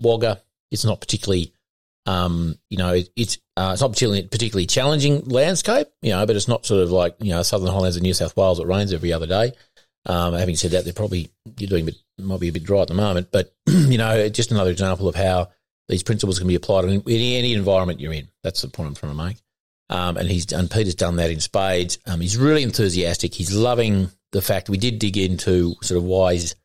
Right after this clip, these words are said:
why he's there. You know, he probably could have done a lot of different things, and he's got his, his, you know, his, his, um, uh, his wife and, and he's, you know, decided, they've decided that that's their home, um, uh, and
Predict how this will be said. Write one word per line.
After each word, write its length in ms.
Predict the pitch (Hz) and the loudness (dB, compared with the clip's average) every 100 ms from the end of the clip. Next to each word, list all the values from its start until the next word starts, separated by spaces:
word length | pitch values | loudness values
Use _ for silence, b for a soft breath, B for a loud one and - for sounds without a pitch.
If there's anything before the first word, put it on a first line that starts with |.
| _ _ _ _ _ _ | _ _ _ _ _ _
why 240 | 101 98 98 | 0 2 0
he's 160 | 90 | -2
there. 240 | 90 90 120 - _ | 0 0 -2 -6 _
You 100 | - | -4
know, 120 | 92 90 | 0 2
he 140 | 92 | 0
probably 220 | - 95 | 0 -4
could 100 | 87 | -2
have 160 | 90 85 | -2 0
done 80 | 82 | 0
a 40 | |
lot 100 | 98 | 0
of 60 | 92 | 0
different 260 | 87 87 | -2 -4
things, 320 | - 101 135 | -2 -2 -2
and 80 | 98 | -4
he's 180 | 87 87 | -4 -4
got 120 | - | -2
his, 340 | 92 85 - - | -2 -2 -4 -8
his, 240 | 95 - - | -10 -8 -8
you 140 | 95 | -4
know, 120 | 90 92 | -2 -2
his, 220 | 85 - | -4 -8
his, 240 | 98 87 - | -6 -4 -2
um, 280 | 87 80 78 - B B _ _ _ _ _ _ _ _ _ - | -2 -4 -8 -12 B B _ _ _ _ _ _ _ _ _ -4
uh, 100 | 107 | 0
his 180 | 107 92 | 0 2
wife 440 | 113 113 113 - | 2 2 0 0
and, 200 | 92 87 B B | 0 0 B B
and 100 | 110 | -2
he's, 300 | 98 92 - | 0 0 -2
you 100 | 95 | 0
know, 200 | 90 98 90 - | 0 0 -4 -4
decided, 500 | 98 - 98 104 85 | -2 2 2 0 0
they've 160 | 92 | 0
decided 460 | 92 90 87 85 85 | 0 0 2 2 0
that 100 | 82 | 0
that's 220 | 95 90 | 0 0
their 120 | 85 | -2
home, 420 | 78 101 107 135 143 | -2 0 2 2 2
um, 300 | 87 82 92 - | 0 -4 -8 -10
uh, 280 | 90 87 85 | -4 -2 -2
and 340 | 95 90 87 | 0 0 0